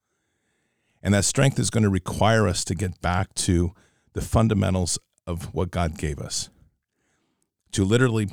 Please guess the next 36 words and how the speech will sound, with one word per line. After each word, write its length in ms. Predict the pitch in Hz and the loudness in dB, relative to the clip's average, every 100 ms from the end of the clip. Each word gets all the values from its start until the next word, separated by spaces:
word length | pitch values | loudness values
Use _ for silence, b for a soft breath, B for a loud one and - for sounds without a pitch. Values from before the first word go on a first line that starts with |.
| - | 0
proclaim 600 | 101 - - 107 98 87 | -2 0 0 2 4 4
what 200 | 92 92 | 2 -2
Luke 460 | 95 101 101 - - - | 0 2 2 -4 -12 -4
ten 260 | - 95 | 0 2
nineteen 520 | 90 90 87 - 85 | 2 0 -2 -2 0
has 180 | 76 85 | 0 -2
said. 360 | - 90 80 - | -2 -2 -4 -6
Red 360 | - 87 104 107 | -6 0 0 2
letter 240 | 107 107 | 0 0
language, 500 | 92 80 78 80 - | 0 -2 -2 -2 -2
"Behold, 420 | 101 - 101 98 | -4 2 2 2
I 100 | 87 | 0
have 260 | 82 92 - | -2 -6 -4
given 320 | 104 110 104 | -2 2 4
you 160 | 98 92 | 4 2
authority 480 | - 95 87 87 | 0 0 2 0
to 120 | - 85 | -2 -2
walk 360 | 90 92 - | 0 0 0
on 120 | 101 | 0
snakes 440 | 101 - 87 85 - | 0 -2 -4 -2 -2
and 100 | 90 | -2
scorpions 640 | - 87 80 92 82 78 | -2 0 0 0 -2 -2
and 80 | 85 | -4
authority 420 | 85 101 90 85 | -2 -2 -2 -2
over 240 | 87 85 - | -2 -4 -2
all 160 | 95 110 | 0 0
the 80 | 110 | 0
power 380 | - 101 101 | 0 2 2
of 80 | 92 | 2
the 120 | 95 | 2
enemy, 320 | 80 80 80 78 | 0 0 0 0
and 160 | 82 | 0
nothing 300 | 87 82 85 | 0 -2 -2
will 160 | 82 80 | -2 -2
injure 280 | 78 71 67 | -2 -4 -8
you." 160 | - | -10